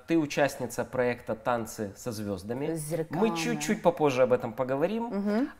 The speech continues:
Speaker 1: А сначала я хотел бы задать следующий вопрос. Ты танцуешь не всю свою жизнь. Детство у тебя прошло в спорте, художественная гимнастика.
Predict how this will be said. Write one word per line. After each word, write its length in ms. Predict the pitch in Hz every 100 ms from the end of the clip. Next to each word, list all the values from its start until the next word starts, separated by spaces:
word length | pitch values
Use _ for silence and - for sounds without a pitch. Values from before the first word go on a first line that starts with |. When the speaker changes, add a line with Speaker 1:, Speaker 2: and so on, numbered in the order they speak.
| -
Speaker 1:
А 320 | 139 143 139
сначала 400 | 139 156 220 226
я 100 | 180
хотел 320 | - 156 175
бы 300 | 170 160 147 - - - - - _ - - - _ - _ _ -
задать 320 | - 139 147
следующий 360 | - 131 110 113
вопрос. 460 | 110 107 98 - - _ -
Ты 100 | 202
танцуешь 520 | 190 170 190 180 160
не 120 | 170
всю 200 | 165 -
свою 260 | - 110 98
жизнь. 340 | 98 92 104 - -
Детство 460 | 131 202 - 160
у 80 | 135
тебя 220 | 131 143
прошло 340 | 139 127 - 113
в 40 |
спорте, 540 | - 170 196 208 185 170
художественная 580 | 143 127 123 120 117
гимнастика. 920 | 113 127 165 185 185 - 156 156 147